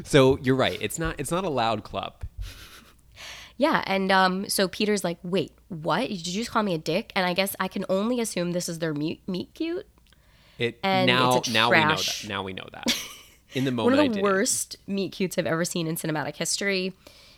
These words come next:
Speaker 2: His hair is terrible. I hate his hair.
Speaker 1: He looks,
Speaker 2: Peter?
Speaker 1: sorry, Peter, if you're a fan, I know that's not his real name, but I don't even know who the actor is.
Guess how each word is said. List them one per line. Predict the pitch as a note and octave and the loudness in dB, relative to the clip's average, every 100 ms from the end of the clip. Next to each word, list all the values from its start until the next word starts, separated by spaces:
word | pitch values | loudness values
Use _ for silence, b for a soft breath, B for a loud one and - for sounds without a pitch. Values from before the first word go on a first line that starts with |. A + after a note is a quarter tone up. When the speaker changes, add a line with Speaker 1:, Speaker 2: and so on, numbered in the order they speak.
| B | B
Speaker 2:
His | - G3 | -4 -4
hair | - F#3 F#3 A#3 B3+ C4 | 2 4 6 4 0 -2
is | F3+ F3 | -4 -4
terrible. | - C3+ C3+ - - _ _ - | -4 -4 -4 -10 -12 _ _ -6
I | E3 | -4
hate | E3+ D#3+ | -2 -4
his | E3 | -4
hair. | - - - - _ | -6 -10 -14 -20 _
Speaker 1:
He | _ - A3+ | _ -14 -10
looks, | D#4 G#3 | -8 -4
Speaker 2:
Peter? | A3+ C4 C#4+ C#4+ D4 C#4+ | -2 -2 -2 -6 -8 -10
Speaker 1:
sorry, | - B2 A#2 B2+ | -8 -4 -4 -4
Peter, | - B2 A2+ | -4 -6 -6
if | A2 | -6
you're | G#2+ | -6
a | G#2+ | -6
fan, | A2 G#2 G2+ G#2 b b b _ | -6 -6 -8 -10 b b b _
I | A2+ | -4
know | A#2 | -2
that's | A#2+ A2 | -4 -4
not | G#2+ | -8
his | F#2+ | -6
real | G2+ | -6
name, | G2 F#2+ | -6 -6
but | G2 | -4
I | |
don't | G2 G2+ | -2 -2
even | G#2 | -2
know | G2+ | -2
who | G2+ | -2
the | F#2 | -2
actor | F2+ - F#2 | -4 -4 -8
is. | F2+ | -8